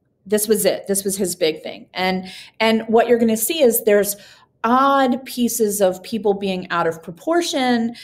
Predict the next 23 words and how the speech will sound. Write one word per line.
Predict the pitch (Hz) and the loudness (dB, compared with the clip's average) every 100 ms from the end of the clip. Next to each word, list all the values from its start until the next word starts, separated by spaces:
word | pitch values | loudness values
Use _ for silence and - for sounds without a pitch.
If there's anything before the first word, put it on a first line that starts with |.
| - _ | -20 _
um, | 196 185 180 180 - | -2 0 -2 -6 -6
and | 196 185 185 | -4 -2 0
there | 175 170 | 2 4
are | 170 170 185 | 4 2 0
odd, | 185 185 185 180 175 - | 2 4 4 2 -2 -6
like, | 185 170 170 - - | -2 -2 -2 -14 -12
um, | 175 170 170 165 - | -10 -8 -8 -12 -14
it's | - | -8
a | 185 | -6
symbolist | - 269 240 214 208 196 196 - | 0 2 4 4 4 2 0 -6
work, | 185 233 254 254 - | -2 2 2 0 -4
so | - 196 | -2 0
you | 185 185 | 0 -2
have | 190 - | -6 -10
to | |
sort | - 185 | -8 -2
of | 180 175 - | -2 -4 -10
interpret | 202 - 262 247 247 220 202 | -10 -6 -2 0 2 0 0
what | 196 | -2
you're | 190 | -2
looking | 220 285 294 254 | -4 -4 -4 -4
at. | 240 226 214 - - - _ - | -2 -2 -4 -10 -20 -20 _ -6
Um, | 202 190 190 196 | -2 0 0 -2